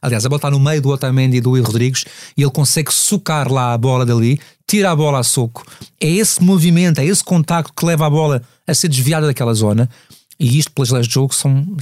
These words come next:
instruções muito, muito claras. Portanto, ah, obviamente que ele é mais um movimento, eu diria, quase instintivo e não deliberado, <laughs> mas o gesto em si é um gesto deliberado.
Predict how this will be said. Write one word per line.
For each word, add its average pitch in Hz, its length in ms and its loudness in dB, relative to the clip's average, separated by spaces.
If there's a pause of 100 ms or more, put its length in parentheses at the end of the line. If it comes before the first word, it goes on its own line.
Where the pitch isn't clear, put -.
(180)
instruções 123 480 0
muito, 123 280 2
muito 120 160 2
claras. 95 420 -4
Portanto, 117 520 -2 (460)
ah, 123 140 0 (120)
obviamente 135 360 0
que 135 60 2
ele 139 100 2
é - 20 2
mais 135 180 0
um 135 60 4
movimento, 131 420 2
eu 131 40 0
diria, 135 140 0
quase 131 280 0
instintivo 139 680 0
e - 40 4
não 123 140 2
deliberado, 131 540 0 (140)
<laughs> - 160 -16
mas 143 240 2
o 151 80 4
gesto 151 500 0
em 143 80 2
si 165 380 0
é 156 40 0
um 147 80 4
gesto 151 380 0
deliberado. 131 380 0